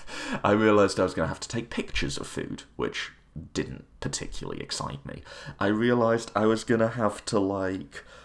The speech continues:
learn how to do high-end photography and stuff, which wasn't exciting. And I kind of gave up on it.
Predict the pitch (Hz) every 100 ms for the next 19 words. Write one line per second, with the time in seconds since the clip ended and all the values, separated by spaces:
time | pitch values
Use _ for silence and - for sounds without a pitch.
0 | - 104 110 117 120 110 - 113 107 110
1 | 117 113 113 - 127 156 151 117 95 -
2 | - - - - - - - - - -
3 | 60 - - - - - - - - -
4 | - - - - 208 277 302 240 185 113
5 | - - - -